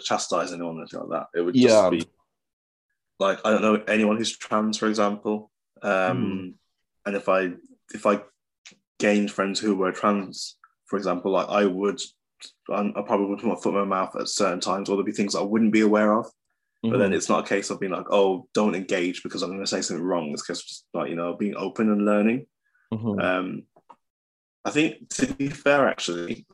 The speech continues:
Speaker 1: like, as Black people, because you kind of, you're aware of racism from quite a young age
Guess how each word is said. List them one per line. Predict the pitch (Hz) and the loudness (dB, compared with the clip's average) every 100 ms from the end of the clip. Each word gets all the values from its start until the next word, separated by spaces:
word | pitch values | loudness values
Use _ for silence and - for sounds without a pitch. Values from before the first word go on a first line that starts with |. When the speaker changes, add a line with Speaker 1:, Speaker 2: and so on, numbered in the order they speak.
| - | -10
Speaker 1:
like, | - _ - | -10 _ -2
as | 107 | -2
Black | - 107 107 | 2 0 0
people, | 110 107 120 | 0 0 0
because | 113 107 - 98 90 - | -4 -4 0 0 -2 -8
you | 101 | -12
kind | 107 98 98 | -4 -2 -2
of, | 92 _ - - _ | -6 _ -20 -20 _
you're | 95 | -2
aware | 98 95 | 0 0
of | 98 | 0
racism | 92 98 - 95 | 0 -2 -2 -4
from | 98 107 | -4 -2
quite | 104 104 | 0 2
a | |
young | 107 107 | 4 4
age | 113 143 - - | 4 0 -4 -12